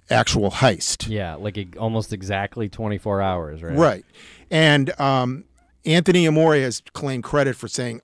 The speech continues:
Speaker 1: "I said, you know, I, I said to a reporter, maybe it was a dry run."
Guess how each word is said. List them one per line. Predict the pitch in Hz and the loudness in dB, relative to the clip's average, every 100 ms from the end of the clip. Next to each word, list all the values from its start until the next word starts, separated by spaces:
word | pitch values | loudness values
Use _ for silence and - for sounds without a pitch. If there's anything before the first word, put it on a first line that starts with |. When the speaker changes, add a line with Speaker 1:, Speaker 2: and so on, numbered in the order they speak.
| - | -6
Speaker 1:
"I | 113 | -4
said, | 120 - 180 165 143 135 _ - | -2 0 4 6 4 -2 _ -6
you | 131 | -4
know, | 120 | -2
I, | 113 127 147 _ | -4 -6 -10 _
I | 113 | -6
said | 110 156 139 135 | 0 0 0 -2
to | 139 | -2
a | 123 | 0
reporter, | 120 - 127 120 117 113 _ _ - | 0 -2 -2 -2 -4 -8 _ _ -6
maybe | 120 143 143 143 | 2 4 6 4
it | |
was | 139 120 | 2 -4
a | |
dry | 104 110 120 117 | -4 -2 0 0
run." | 113 117 110 104 101 | 0 -2 -4 -6 -10